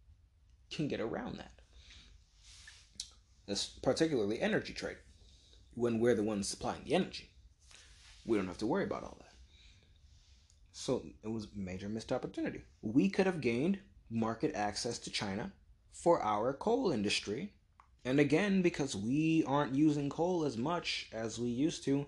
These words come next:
and coal is still on the decline in America, China's influence in America would be mitigated through that avenue. We have, they have, like, hundreds of spies here and that we could really do with rooting out.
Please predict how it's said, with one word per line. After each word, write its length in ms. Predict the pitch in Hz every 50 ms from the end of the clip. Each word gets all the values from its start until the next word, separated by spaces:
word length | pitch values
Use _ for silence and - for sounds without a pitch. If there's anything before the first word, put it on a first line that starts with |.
| - - - - - _ - - -
and 240 | 113 113 113 113 -
coal 320 | - 117 113 120 120 120
is 320 | 127 120 - - - - - -
still 520 | - - - - - - 117 110 110 113
on 160 | 117 123 135
the 80 | 139 139
decline 540 | 151 147 - - 165 170 185 185 175 175 165
in 100 | 147 151
America, 460 | 156 185 196 202 190 190 180 170 - - - - - - - - - - - -
China's 380 | - - 104 98 101 107 98 95
influence 520 | 110 156 202 208 202 - 220 165 143 -
in 60 | 104
America 440 | 101 98 95 95 95 98 - 170 190 - - - - - _ - _ - - - - - -
would 140 | 101 98
be 100 | 98 104
mitigated 480 | 104 135 196 226 190 - 85 62 - - - _ _ _ _ - 117 107 98 - - - - -
through 280 | - - - 170 147
that 200 | 131 123 123 120
avenue. 360 | 95 67 62 - 69 67 65 76 - - -
We 120 | - - 110
have, 100 | 98 - - 110
they 100 | 110 110
have, 160 | 107 101 95 - - - - - - - - - - _ -
like, 140 | - - - - - -
hundreds 500 | - - - 147 143 131 120 120 104 101
of 80 | -
spies 560 | - - - - 143 143 139 127 110 104 98
here 300 | - - 95 92 92 107
and 120 | 127 123 104
that 120 | 95 92
we 100 | 98 101
could 240 | 101 - 110 101 - - - - - 127 120 113 113
really 440 | 123 123 131 135 135 127 123 117
do 220 | 117 117 135 131 123
with 260 | 117 117 107 92 87
rooting 420 | 98 104 117 127 127 117 113 110
out. 300 | 123 131 117 104 - -